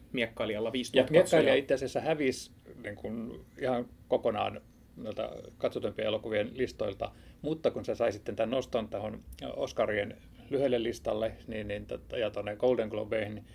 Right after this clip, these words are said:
Speaker 2: niin sehän nousi ja on sen jälkeen pysynyt ihan tasaisesti siellä katsotuimpien joukossa. Ja
Speaker 1: Hyvä word of
Speaker 2: ohjelmistossa.
Speaker 1: mouth ja pitkä
Speaker 2: Niin.
Speaker 1: ohjelmisto
Speaker 2: Niin, ja
Speaker 1: ikään.
Speaker 2: Hymyilevä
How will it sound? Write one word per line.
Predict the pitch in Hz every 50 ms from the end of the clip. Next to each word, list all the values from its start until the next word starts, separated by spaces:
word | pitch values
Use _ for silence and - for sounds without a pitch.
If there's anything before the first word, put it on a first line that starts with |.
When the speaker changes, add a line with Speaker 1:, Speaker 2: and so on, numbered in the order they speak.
| - - - - -
Speaker 2:
niin | 110 110
sehän | - 127 110 113 117
nousi | 123 123 123 107 - 117 - -
ja | 107
on | 110 110
sen | - 127 127
jälkeen | 123 110 104 - 120 110 -
pysynyt | - 131 - 135 113 104 104 101 - - - - - -
ihan | 123 143 131
tasaisesti | - 120 110 120 104 95 98 - - 117 98
siellä | - 113 104 104 107 113
katsotuimpien | - - 110 104 113 - 104 104 - 104 104
joukossa. | 110 110 107 - - - - 117 107
Ja | 104 101
Speaker 1:
Hyvä | 175 147 139
word | 127 120
of | 123
Speaker 2:
ohjelmistossa. | 170 165 160 151 - - 156 156
Speaker 1:
mouth | 156 147 143 - 143
ja | 135 127 - -
pitkä | - 135 - - - 131 131 - - - - - - -
Speaker 2:
Niin. | 127 117 107 123
Speaker 1:
ohjelmisto | 123 127 135 123 120 117 139 143
Speaker 2:
Niin, | 139 123
ja | 117
Speaker 1:
ikään. | 123 127 139
Speaker 2:
Hymyilevä | 160 143 131 127 127 117 113 123 -